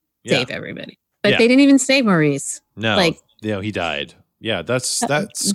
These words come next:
Speaker 2: that's, that's the surprise to me where it's like, "Oh, he's dead."
Speaker 1: Yeah, to
Speaker 2: Usually it's just like, cough, cough. "Oh God, somebody's trying to kill me."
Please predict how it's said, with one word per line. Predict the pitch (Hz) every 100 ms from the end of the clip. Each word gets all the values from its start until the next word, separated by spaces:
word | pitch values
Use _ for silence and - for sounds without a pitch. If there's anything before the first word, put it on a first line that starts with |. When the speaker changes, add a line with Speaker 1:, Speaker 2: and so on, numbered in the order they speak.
| -
Speaker 2:
that's, | 226 247 - -
that's | 294 330 -
the | 294
surprise | - 240 208 180 160 156 -
to | 180
me | 160 156
where | 156
it's | 156
like, | 151 131 -
"Oh, | 240 190 147
he's | 151 - 240 240 190
dead." | 151 165 170 123 160 131
Speaker 1:
Yeah, | 123 98 80
to |
Speaker 2:
Usually | 233 - 233 208 185 180
it's | 175 -
just | 190 -
like, | 170 -
cough, | 185 170 -
cough. | 165 156 156 -
"Oh | 190
God, | 170 151 151
somebody's | - 147 143 -
trying | 139 131
to | 120
kill | - -
me." | 87